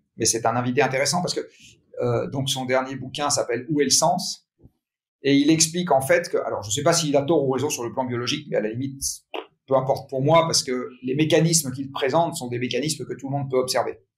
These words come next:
Et il explique que le fait, euh, d'avoir besoin de donner du sens à ce qu'on fait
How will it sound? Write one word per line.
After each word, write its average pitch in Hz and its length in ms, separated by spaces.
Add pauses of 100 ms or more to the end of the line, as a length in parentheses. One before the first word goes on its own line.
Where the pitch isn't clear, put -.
(1160)
Et 131 140
il 147 120
explique 160 420
que 135 80
le 127 140
fait, 156 520
euh, 120 280
d'avoir 127 400
besoin 160 460
de 120 100
donner 151 300
du 160 140
sens - 840
à 131 100
ce - 100
qu'on 127 140
fait 160 300